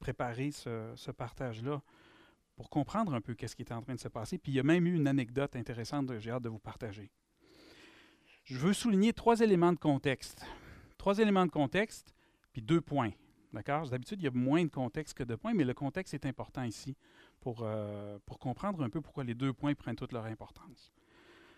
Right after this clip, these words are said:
Première chose qu'il faut, on est, on est au quinzième chapitre du livre de la Genèse.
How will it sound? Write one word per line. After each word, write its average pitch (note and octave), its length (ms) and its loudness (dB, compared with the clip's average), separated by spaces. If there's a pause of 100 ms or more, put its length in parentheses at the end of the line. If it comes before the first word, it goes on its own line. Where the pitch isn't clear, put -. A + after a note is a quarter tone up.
(640)
Première A#3 300 4
chose G#3 200 -2
qu'il - 120 -12
faut, F3+ 180 -2
on C#3 140 4
est, F3 120 0 (320)
on C#3+ 140 2
est D#3 140 4 (480)
au E3+ 100 -6
quinzième F3 360 2
chapitre D#3 320 -2
du C3+ 120 -4
livre C#3 140 2
de C3 80 2
la B2+ 40 4
Genèse. A2 520 -4